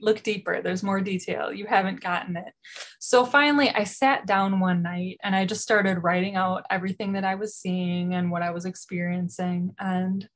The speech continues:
um, I, I, when I was reading back, it slipped out, um, that I was wa-, it was like I was watching from the sidelines. And then the word homecoming slipped out.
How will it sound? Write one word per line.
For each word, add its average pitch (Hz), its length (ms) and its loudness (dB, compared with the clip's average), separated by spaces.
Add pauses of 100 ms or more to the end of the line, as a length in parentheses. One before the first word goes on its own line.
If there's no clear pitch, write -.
(1300)
um, 190 420 2 (540)
I, 214 220 4 (240)
I, - 180 4
when 214 200 4
I 214 60 6
was 208 200 0
reading 226 320 2
back, 190 440 2
it 190 140 -2
slipped 196 360 -2
out, 180 500 2
um, 180 500 -4 (340)
that 202 120 4
I 190 120 8
was 196 160 2
wa-, 185 280 4
it 220 80 6
was 214 180 4
like 202 140 4
I 226 80 6
was 220 160 4
watching 190 340 0
from 233 140 -4
the 240 80 -2
sidelines. 175 1000 0 (480)
And 214 180 2
then 202 600 2 (100)
the 202 120 0
word 196 200 2
homecoming 220 800 4
slipped - 380 -6
out. 165 320 -4